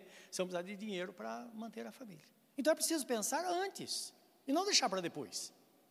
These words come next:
Eu disse: "Então pensa nisso." Ele falou: "Não, eu vou fazer, não é?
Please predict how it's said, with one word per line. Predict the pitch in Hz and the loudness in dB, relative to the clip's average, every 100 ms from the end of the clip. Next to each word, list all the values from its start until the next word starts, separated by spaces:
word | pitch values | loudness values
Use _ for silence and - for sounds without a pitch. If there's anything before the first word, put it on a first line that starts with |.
| _ _ _ _ _ _ _ _ _ | _ _ _ _ _ _ _ _ _
Eu | 247 | -4
disse: | 208 185 | -2 -2
"Então | 247 262 | -2 -2
pensa | 277 320 311 - | 0 0 -2 -6
nisso." | - - - - _ _ _ _ _ _ _ _ _ _ _ - | -8 -8 -8 -10 _ _ _ _ _ _ _ _ _ _ _ -4
Ele | |
falou: | 202 226 | 2 4
"Não, | 220 | 4
eu | 220 | 2
vou | 208 220 | 0 -4
fazer, | 214 151 127 101 - - - _ _ _ - | -4 -4 -4 -6 -14 -20 -20 _ _ _ -6
não | 135 | -2
é? | 170 | -2